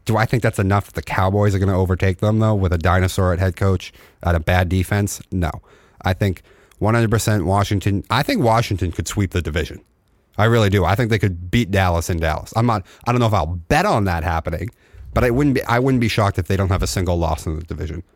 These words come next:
It's a great roster. Ron Rivera needs to ring back Fitzpatrick a little bit and make sure he doesn't lose them games, 'cause the defense and coaching is good enough to win the games.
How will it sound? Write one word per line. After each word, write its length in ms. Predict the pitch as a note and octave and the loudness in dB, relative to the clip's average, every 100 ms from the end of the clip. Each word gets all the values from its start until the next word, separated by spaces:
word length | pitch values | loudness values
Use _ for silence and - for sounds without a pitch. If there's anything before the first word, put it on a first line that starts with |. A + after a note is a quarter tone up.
| _ | _
It's 120 | - | -4
a 60 | A2 | -2
great 320 | F#2+ G2 F2+ | 0 0 0
roster. 460 | E2+ D#2+ - D#2+ - _ _ _ _ - - _ _ - _ _ _ _ _ - | -2 -4 -6 -10 -10 _ _ _ _ -20 -20 _ _ -20 _ _ _ _ _ 0
Ron 180 | A#2 | 2
Rivera 220 | B2 A#2+ A2+ | 4 4 4
needs 200 | G#2+ - | 2 0
to 160 | F#2+ - | -4 -2
ring 340 | G#2+ A2+ A#2+ | 2 4 4
back 260 | A2 A2 - | 4 4 2
Fitzpatrick 540 | G#2+ - G#2+ G#2+ - | -4 0 2 2 0
a 60 | D#3 | 0
little 200 | D3 E3+ | 0 2
bit 220 | F3 G3+ - | 0 -2 -4
and 100 | G#2+ | -2
make 160 | A2 | -2
sure 80 | - | 0
he 60 | G#2+ | 2
doesn't 240 | G#2 E2 | 0 0
lose 300 | G2 A#2+ B2 | 0 2 2
them 180 | B2 C3+ | 0 2
games, 340 | C#3 D3 D#3 | 2 2 0
'cause 140 | - G2 | 0 0
the 80 | F#2 | 2
defense 420 | G#2 G2+ G#2 G2 | 0 2 0 -2
and 100 | F#2+ | -2
coaching 340 | G2+ G2 G2 | -2 -2 -2
is 100 | F2 | -4
good 140 | E2+ G2+ | -2 -2
enough 180 | A2+ | -2
to 80 | A2 | 0
win 160 | A#2+ A#2+ | 0 0
the 80 | B2 | 0
games. 360 | B2 C3 D3+ | 0 0 -2